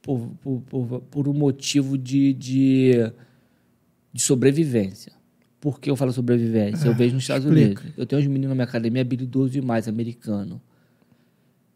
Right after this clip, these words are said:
Speaker 1: Só que eles não têm a fome igual os garotos daqui.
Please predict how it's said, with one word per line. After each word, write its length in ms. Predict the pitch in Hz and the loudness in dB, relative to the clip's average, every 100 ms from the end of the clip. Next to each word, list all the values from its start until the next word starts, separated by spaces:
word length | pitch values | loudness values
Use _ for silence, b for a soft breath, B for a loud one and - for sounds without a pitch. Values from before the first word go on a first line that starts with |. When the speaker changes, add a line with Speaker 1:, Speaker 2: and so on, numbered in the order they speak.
| _ _ _ | _ _ _
Speaker 1:
Só 140 | - 135 | -20 -6
que 100 | 147 | -2
eles 180 | 151 147 | 0 2
não 240 | 151 160 | 2 2
têm 200 | - 156 | 0 0
a 80 | 143 | 0
fome 800 | - - 131 139 135 117 113 139 - _ | -6 -4 0 2 2 0 -4 -10 -18 _
igual 260 | 113 117 120 | -8 0 2
os 100 | 120 | 2
garotos 440 | 123 117 120 120 | -2 -2 -4 -6
daqui. 480 | 131 123 - 110 107 | -10 -12 -12 -12 -12